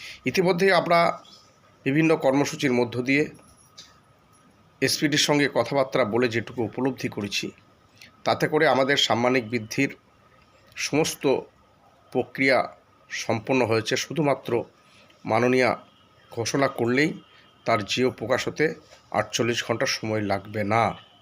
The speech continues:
এই জায়গায় সরকারি পন্থী সংগঠন যারা আছে, তাদের একটা গুরুত্বপূর্ণ ভূমিকা ছিল, কিন্তু তারা সে ভূমিকা পালন করতে ব্যর্থ বা তারা পালন করতে চাইছে না। এ জায়গায় দাঁড়িয়ে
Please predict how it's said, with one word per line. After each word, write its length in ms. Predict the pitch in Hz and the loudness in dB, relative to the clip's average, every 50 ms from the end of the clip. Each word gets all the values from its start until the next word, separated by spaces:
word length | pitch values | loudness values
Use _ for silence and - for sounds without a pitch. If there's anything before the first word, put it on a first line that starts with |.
| _ _ _ - - - _ _ _ _ - - - - - - - | _ _ _ -20 -20 -20 _ _ _ _ -20 -20 -20 -20 -20 -8 -2
এই 100 | 127 131 | 0 2
জায়গায় 320 | 135 165 165 165 175 175 | 4 4 6 6 6 4
সরকারি 600 | 175 180 - 151 139 127 - 151 156 160 165 170 170 - - - - - - _ _ _ - | 4 4 4 2 2 4 4 4 4 4 2 2 0 -6 -14 -20 -20 -20 -20 _ _ _ -2
পন্থী 260 | 135 135 131 - 156 | -2 0 2 2 2
সংগঠন 540 | - - 135 127 135 135 135 - 151 151 143 | 2 4 4 4 4 4 2 2 2 0 2
যারা 220 | 117 127 123 120 | 4 4 4 4
আছে, 220 | 113 107 - - 139 | 4 2 0 -2 0
তাদের 280 | - 120 107 135 139 | 0 0 2 2 2
একটা 220 | 135 127 - 147 123 | 2 2 0 -2 -2
গুরুত্বপূর্ণ 580 | 104 117 127 123 - - 127 - 135 135 123 | -2 -2 -4 -4 -4 -6 -8 -6 -4 -2 -2
ভূমিকা 400 | 110 95 - 113 120 113 - 127 - - | -2 -2 -4 -4 -4 -2 -2 -2 0 0
ছিল, 320 | - - 156 151 139 107 - - - - - - - - - - - - - - - | 0 2 2 2 2 2 0 -4 -10 -20 -20 -20 -20 -20 -20 -20 -20 -20 -20 -20 -10
কিন্তু 320 | - - 147 143 143 185 175 | -4 -2 -2 0 0 -2 -2
তারা 280 | 175 - 120 - 139 | 0 2 2 2 2
সে 220 | 147 - - 147 139 | 2 0 0 0 0
ভূমিকা 400 | 123 - 113 117 117 110 - 139 | 0 -2 -2 -2 -2 0 -2 -2
পালন 340 | - - 113 104 113 113 107 | 0 0 0 0 0 -2 -4
করতে 320 | - 123 107 - - 143 | -4 -8 -6 -4 -4 -2
ব্যর্থ 440 | 120 120 110 101 - - - - 85 80 - - - - - - - - - - - | 2 2 2 2 0 -4 -14 -14 -14 -16 -16 -18 -20 -20 -20 -20 -20 -20 -18 -6 0
বা 160 | 110 139 165 | 2 2 2
তারা 240 | 175 165 127 131 131 | 4 4 2 2 2
পালন 320 | - 127 120 117 123 127 | 2 2 2 2 2 0
করতে 320 | 117 - 127 - - 151 131 | 0 -4 -4 -2 -2 -4 -2
চাইছে 500 | - - 120 117 117 - - - 135 117 | 0 2 2 2 2 0 0 0 2 2
না। 360 | 113 120 123 113 90 85 - - - - - - - - - - - - - - - - - - - - - - - - - - | 4 4 2 2 0 -2 -6 -16 -20 -20 -20 -20 -20 -20 -20 -20 -20 -20 -20 -20 -20 -20 -20 -20 -20 -20 -20 -20 -20 -8 -4 -2
এ 80 | 135 | 2
জায়গায় 300 | 135 151 160 160 170 170 | 2 4 4 4 4 4
দাঁড়িয়ে 460 | 151 120 131 131 147 151 165 180 - | 4 4 4 4 4 4 4 4 2